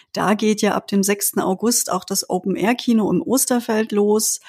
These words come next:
Und auch im Osterfeld gibt es noch vereinzelt Kulturveranstaltungen, aber so im Großen und Ganzen, ja,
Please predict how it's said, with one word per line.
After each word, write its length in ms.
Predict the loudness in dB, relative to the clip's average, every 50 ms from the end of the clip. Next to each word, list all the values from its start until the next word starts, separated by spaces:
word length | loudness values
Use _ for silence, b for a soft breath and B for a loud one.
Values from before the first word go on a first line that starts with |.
| B B B B B
Und 140 | B -2 0
auch 100 | 0 0
im 140 | 0 -2 -2 0
Osterfeld 600 | 2 2 2 2 2 0 0 2 2 0 0 0
gibt 160 | -4 -4 -4
es 100 | -2 -2
noch 160 | -2 -2 -2
vereinzelt 640 | -2 -2 -2 0 2 2 2 2 0 -2 -4 -6 -6
Kulturveranstaltungen, 1600 | -6 -6 -6 -6 -4 -2 0 2 2 2 0 0 2 2 2 2 0 0 -2 0 0 0 -2 -2 0 0 0 2 2 0 0
aber 240 | 0 0 0 -2 -2
so 120 | -2 0
im 140 | 0 0 0
Großen 460 | 0 2 2 2 2 2 2 0 0
und 180 | 0 -2 -2 0
Ganzen, 800 | 2 2 4 4 4 2 0 0 0 0 0 0 -2 -2 -6 -6
ja, 320 | -2 0 0 0 0 -4